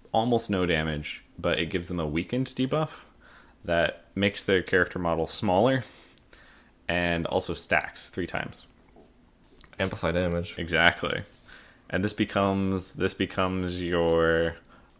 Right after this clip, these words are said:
Speaker 1: ultimate Alpha Strike ability in turn, where you hit 'em with three voids, follow up with one of your most powerful attacks, and just watch their health bar vanish.
Speaker 2: The old Cole backstab.
Speaker 1: Yeah.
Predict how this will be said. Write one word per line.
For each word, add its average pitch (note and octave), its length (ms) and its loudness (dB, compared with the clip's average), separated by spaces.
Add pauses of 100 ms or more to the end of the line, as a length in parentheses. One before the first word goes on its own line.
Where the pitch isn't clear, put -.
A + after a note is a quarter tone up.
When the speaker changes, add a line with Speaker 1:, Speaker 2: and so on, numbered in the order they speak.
Speaker 1:
ultimate F#2 560 2
Alpha E2+ 320 0
Strike - 640 0 (100)
ability E2 500 2
in D#2 180 -6
turn, D2+ 460 -2 (400)
where F#2+ 120 2
you E2+ 60 2
hit G2 140 2
'em F#2+ 80 4
with E2+ 120 -2
three G#2+ 220 2
voids, F2 800 2 (380)
follow F#2+ 420 4
up E2+ 240 0
with E2 400 0 (140)
one F2+ 200 -2
of F2 100 -2
your F2+ 100 0
most F2 200 -2
powerful E2+ 400 4
attacks, D#2 680 0 (600)
and D#2 500 -2
just E2 220 -10
watch D#2 260 -6
their E2 120 -2
health D#2+ 200 -2
bar - 160 -4
vanish. - 520 -10 (640)
Speaker 2:
The A2+ 160 0
old F#2 200 2
Cole G2 220 0
backstab. F#2 640 -4 (160)
Speaker 1:
Yeah. - 300 -2